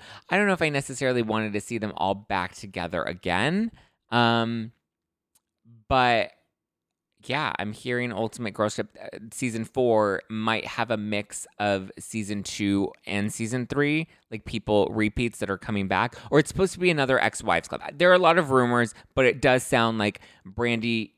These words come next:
Eva, and Phaedra are going to be coming back. Of all the rumors that are out there, that seems to be pretty legit. And I believe it seems to be pretty legit that Caroline Manzo is joining this Ultimate Girls Trip as well.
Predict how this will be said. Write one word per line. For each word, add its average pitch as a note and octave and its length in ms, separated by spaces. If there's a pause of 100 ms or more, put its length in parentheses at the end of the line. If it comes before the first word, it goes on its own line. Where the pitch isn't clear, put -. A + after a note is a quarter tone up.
(100)
Eva, G#2+ 580 (220)
and G#2+ 200
Phaedra G2+ 540 (160)
are G2+ 160
going F2+ 360
to F#2 80
be E2+ 100
coming E2+ 280
back. - 240
Of - 120
all A2 240
the G#2+ 120
rumors G2 380
that - 220
are F#2+ 240
out C#2 240
there, C#2+ 260 (720)
that G#2+ 320
seems A2+ 220
to - 80
be F#2+ 120
pretty F#2 300
legit. E2+ 440 (260)
And A2 100
I A2 60
believe A#2+ 600
it G#2 140
seems C3+ 320
to C3 60
be A#2 100
pretty G#2 240
legit F#2+ 400
that F2+ 80
Caroline F2+ 400
Manzo F2+ 280
is F#2 200
joining F2 540
this F2 280
Ultimate F2 380
Girls E2 260
Trip - 240
as F#2 160
well. D#2+ 540